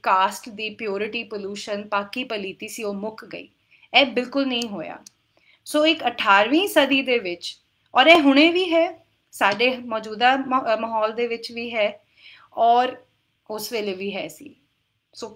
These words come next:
ਕਾਸਟ ਦੀ ਜਿਹੜੀ ਕ੍ਰਿਟੀਕ ਹੈ, ਉਹ ਕਿਸ ਤਰ੍ਹਾਂ ਇਸ ਸ਼ਾਇਰੀ ਦੇ ਵਿੱਚ ਸਾਨੂੰ ਨਜ਼ਰ ਆਉਂਦੀ ਹੈ, ਉਹ ਬਹੁਤ ਜ਼ਰੂਰੀ ਹੈ। So, ਅਮ,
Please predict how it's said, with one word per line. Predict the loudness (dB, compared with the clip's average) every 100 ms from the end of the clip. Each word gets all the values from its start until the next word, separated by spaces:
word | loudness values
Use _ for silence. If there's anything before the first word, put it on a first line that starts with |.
| 2
ਕਾਸਟ | 4 6 6 4 -2 -4
ਦੀ | 0 2
ਜਿਹੜੀ | 0 -2 -4 -6 -10 _ _ -8
ਕ੍ਰਿਟੀਕ | -6 -6 -8 -14 -10 -6
ਹੈ, | -4 -6 -6
ਉਹ | -4 -2
ਕਿਸ | -4 -4
ਤਰ੍ਹਾਂ | -4 -4
ਇਸ | -6
ਸ਼ਾਇਰੀ | -4 -4 -4
ਦੇ | -8
ਵਿੱਚ | -8 -10
ਸਾਨੂੰ | -10 -10
ਨਜ਼ਰ | -12 -8 -8
ਆਉਂਦੀ | -6 -6
ਹੈ, | -6
ਉਹ | -6
ਬਹੁਤ | -10 -10
ਜ਼ਰੂਰੀ | -12 -14 -12 -14
ਹੈ। | -16 _ _ -20 -12 0
So, | 4 4 4
ਅਮ, | -4 -6 0 2 2 -2